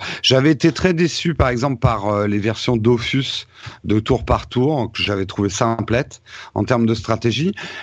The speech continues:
Là, j'ai dû me creuser, creuser les méninges pour gagner certaines cartes. On peut jouer aussi en du-, duel contre des adversaires, euh, humains,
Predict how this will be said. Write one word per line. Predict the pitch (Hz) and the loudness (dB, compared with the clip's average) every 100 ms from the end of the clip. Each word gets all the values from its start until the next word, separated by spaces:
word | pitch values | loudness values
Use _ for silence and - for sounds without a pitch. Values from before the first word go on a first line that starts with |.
| - | 2
Là, | 117 185 | 4 4
j'ai | 165 | 2
dû | 113 | 2
me | 117 | 0
creuser, | 113 151 160 170 139 | 2 2 4 2 0
creuser | - 160 160 | -2 0 2
les | 170 | 2
méninges | 156 139 143 180 - | 2 0 2 0 -2
pour | - 117 | -2 0
gagner | 120 123 147 | 2 2 0
certaines | - 117 131 123 | -2 -2 0 0
cartes. | 107 90 - 87 - - - | -2 -4 -8 -12 -12 -14 -6
On | - 147 | 0 2
peut | - 202 | 4 2
jouer | 170 180 180 | 4 4 2
aussi | 170 - | 0 -2
en | 185 147 | 0 0
du-, | 131 151 165 147 | -2 0 0 -2
duel | 113 127 151 160 123 | -6 0 0 0 -4
contre | 113 143 | -4 -4
des | 127 135 | -2 -2
adversaires, | 139 117 127 123 - 139 127 104 | -2 0 -2 -2 -2 0 2 0
euh, | 104 | 0
humains, | 135 135 135 147 175 | 2 2 2 2 0